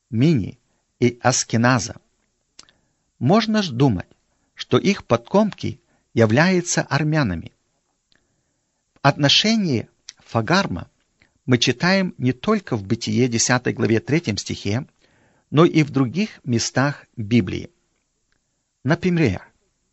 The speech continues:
в первой книге Паралипоменон, первой главе шестом стихе, где перечисляются потомки Адама.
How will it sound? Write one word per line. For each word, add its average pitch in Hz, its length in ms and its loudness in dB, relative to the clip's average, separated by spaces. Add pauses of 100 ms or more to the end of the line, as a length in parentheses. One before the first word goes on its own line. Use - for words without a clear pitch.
(720)
в - 40 -20
первой 202 320 4
книге 175 340 0
Паралипоменон, 113 960 0 (420)
первой 185 300 4
главе 135 280 0
шестом 131 420 -2
стихе, - 500 -8 (1000)
где 175 220 6
перечисляются 175 1080 2
потомки 160 720 -2
Адама. 113 460 0